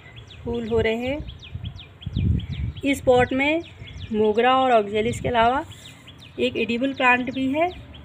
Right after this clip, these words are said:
ये देखिए, अभी इसमें खाली सीड ही सीड है, इसलिए ये अजीब सा दिख रहा है, लेकिन basically इसकी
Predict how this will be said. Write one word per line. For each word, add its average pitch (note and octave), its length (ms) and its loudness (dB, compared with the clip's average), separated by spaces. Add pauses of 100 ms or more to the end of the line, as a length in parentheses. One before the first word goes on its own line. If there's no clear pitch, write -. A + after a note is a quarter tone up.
(1600)
ये G#3+ 120 -2
देखिए, B3 400 -4 (1500)
अभी C4 340 0
इसमें D4+ 300 0
खाली D4 280 2
सीड C4 260 0
ही C#4+ 80 0
सीड B3+ 280 0
है, D4 360 0
इसलिए C#4 240 -6
ये C#4 100 4
अजीब B3 240 2
सा C4 140 2
दिख A#3 180 -4
रहा G#3 120 0
है, C#4 220 0 (600)
लेकिन C4+ 400 2 (540)
basically D4 560 2
इसकी C#4+ 220 -6